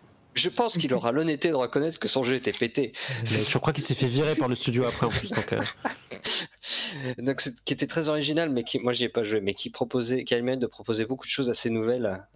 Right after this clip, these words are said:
Speaker 1: euh, pour, pour ce type de jeu. Euh, donc, il, c'est, c'est quelque chose que Fortune essaie de faire, finalement, c'est d'avoir un rétro F P S qui est vraiment focus sur le shoot, euh,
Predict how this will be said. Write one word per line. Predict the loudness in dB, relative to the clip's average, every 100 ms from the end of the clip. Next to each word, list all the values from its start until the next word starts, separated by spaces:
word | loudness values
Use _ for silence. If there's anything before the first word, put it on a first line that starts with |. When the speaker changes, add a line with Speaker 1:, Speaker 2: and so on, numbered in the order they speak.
| _ -6
Speaker 1:
euh, | 0 0 2 2 2 0 -2
pour, | -2 0 0 -2
pour | -4
ce | -4
type | -2 -4
de | -4 -2
jeu. | 0 -2 -6 -12 -12 _ _ _ _ _ -2
Euh, | 0 2 0 0 -2 -4 -2
donc, | -4 -4 -10 _ _ _ _
il, | -4 -4 -4 -4
c'est, | -2 0 -2
c'est | -2 -4
quelque | -4 -2
chose | 0 0
que | 0 0 2 0 0
Fortune | 0 0 0
essaie | 0 0 0
de | -2
faire, | 0 -2
finalement, | 0 0 2 0
c'est | 2 2
d'avoir | 2 2 2
un | 0
rétro | 0 -2
F | -2
P | -2
S | 0 0 -2 -4
qui | -6 -6 -6
est | -8 _ _
vraiment | -6 -2 -2
focus | -2 -8 -4
sur | -4 -2
le |
shoot, | -2 -4 -4 -8 -10 _ _
euh, | -4 -2 0 0 0 0